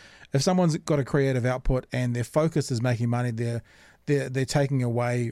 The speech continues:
from their creative product. But if their focus is making the product and the byproduct is they make money from it, and I wonder what I hear you saying on some levels is, um, the by-, at the start, the byproduct was perhaps radio airplay,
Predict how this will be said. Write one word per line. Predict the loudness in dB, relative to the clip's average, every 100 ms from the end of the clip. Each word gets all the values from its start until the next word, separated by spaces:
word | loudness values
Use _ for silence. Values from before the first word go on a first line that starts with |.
| -6
from | -4 -2
their | -2 -4
creative | -2 -2 -2 -4
product. | -2 0 0 -4
But | -4
if | -2 -2
their | -2
focus | 0 0 -2 -2
is | -2
making | -4 -4
the | -8
product | -2 -2 0 -4 -6 -14 -20 -20 _ _ _
and | -4 -2
the |
byproduct | 0 0 0 0 -2 -2
is | -2
they | 0
make | 0 -2
money | -4 -2
from | 0 0
it, | -2 -8 -20 _ _
and | 0
I | 2
wonder | 2 2
what | 2
I | 2
hear | 2
you | 2
saying | 0 -2
on | -2
some | 0 0
levels | 2 0 0
is, | -2 -4 _ -20 -20 _ _ -4
um, | 0 0 -2 -8 _ -6
the | 0 0
by-, | 2 2 0 -2
at | -4
the | -2
start, | 0 0 0 0
the |
byproduct | -2 0 0 0 -2 -2
was | -4
perhaps | -2 -4 -2
radio | -2 0 0 -2 -4
airplay, | -6 -2 -2 -2 -8